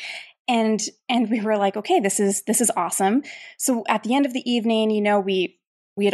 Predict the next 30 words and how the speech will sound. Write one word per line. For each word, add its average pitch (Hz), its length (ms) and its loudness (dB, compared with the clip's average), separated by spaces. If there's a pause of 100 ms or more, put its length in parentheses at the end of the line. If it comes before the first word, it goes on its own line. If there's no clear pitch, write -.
already 226 300 2
actually 214 320 -2
bought 202 200 0
our 202 120 0
domain 233 380 0
name. 277 220 0
We 233 80 -2
had 202 140 -4
figured 214 220 0
out 208 120 2
that 208 60 -2
we 202 80 0
wanted 202 360 0
the 202 220 2
podcast 196 420 -2
to 208 60 -8
be 196 280 0 (320)
Candid 269 280 2
Conversations. 202 920 0 (240)
So - 140 -4
we 202 100 2
bought 190 300 0
the 196 80 -2
candid 240 340 0
podcast 208 460 -2
dot 202 240 0
C 208 200 -2
A 196 140 2
domain 220 360 0
name, 208 280 2